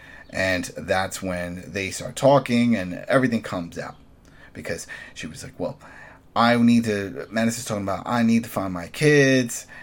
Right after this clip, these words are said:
She cares about her kids. Before she said she didn't care about kids, but she does care about her kids. And so the pregnant woman is now telling Morgan, she gets, she was telling Morgan to tell her where her kids are,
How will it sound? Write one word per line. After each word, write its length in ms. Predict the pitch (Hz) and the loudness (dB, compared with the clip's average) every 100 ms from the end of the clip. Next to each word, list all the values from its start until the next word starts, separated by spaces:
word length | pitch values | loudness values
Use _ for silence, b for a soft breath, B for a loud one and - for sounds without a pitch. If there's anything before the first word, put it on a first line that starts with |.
| B | B
She 160 | - | -16
cares 200 | - 95 | -12 -12
about 200 | 92 87 | -10 -12
her 100 | - - | -12 -4
kids. 520 | 147 135 123 117 - | 2 2 2 0 -6
Before 560 | 120 95 90 - 113 | -14 -14 -12 -2 0
she 140 | 107 95 | 0 -2
said 160 | 98 | -4
she 120 | - 110 | -4 -2
didn't 220 | 180 143 | 0 4
care 120 | 135 | 4
about 280 | 127 127 120 | 6 4 4
kids, 240 | 117 117 | 0 0
but 100 | - | -2
she 140 | - - | -10 -6
does 180 | 135 | -6
care 160 | 120 113 | -4 -4
about 240 | 107 107 | -2 -4
her 60 | 104 | -6
kids. 400 | - 104 98 95 B B B B | -6 -6 -6 -8 B B B B
And 280 | 90 80 - B B B | -8 -8 -14 B B B
so 360 | 98 90 87 - B B | -4 -4 -6 -12 B B
the 400 | 95 87 87 85 | 0 0 -2 -2
pregnant 260 | - 131 113 | 0 2 4
woman 300 | 117 113 107 | 4 4 2
is 180 | 92 90 | -4 -6
now 420 | 90 90 87 87 - | -6 -4 -4 -8 -10
telling 320 | - 95 85 90 | -6 -6 -4 4
Morgan, 480 | 131 123 117 113 | 6 6 6 2
she 160 | 107 113 | 2 -6
gets, 260 | 104 95 - 98 | -8 -10 -12 -12
she 160 | - 98 | -10 -10
was 100 | - | -8
telling 280 | 92 90 107 | -8 -2 2
Morgan 500 | 127 113 110 110 101 | 4 4 0 0 -4
to 280 | - 87 85 | -8 -10 -10
tell 200 | - 107 | -4 -2
her 60 | 104 | 0
where 200 | 95 90 | -2 -4
her 80 | |
kids 340 | 87 190 147 117 | -2 0 0 2
are, 340 | 113 113 107 | 2 2 0